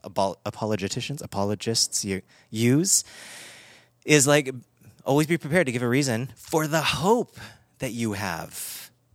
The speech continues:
Right? It's hope that we need to be ready for, that we need to have our minds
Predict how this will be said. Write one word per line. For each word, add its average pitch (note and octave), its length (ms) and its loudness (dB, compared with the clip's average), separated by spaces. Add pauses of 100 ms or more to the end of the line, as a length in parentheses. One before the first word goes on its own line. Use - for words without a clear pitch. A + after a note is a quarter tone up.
(1200)
Right? E3 140 4
It's D#3 180 6
hope F#3+ 420 2
that D3 160 2
we D3+ 180 2
need D#3+ 240 2
to C#3+ 60 -2
be A#2 160 -2
ready B2 340 2
for, F2 460 -4 (320)
that B2+ 220 6
we C#3+ 160 2
need E3 180 2
to C3+ 60 2
have C3 300 4
our A#2 120 4
minds G#2+ 760 0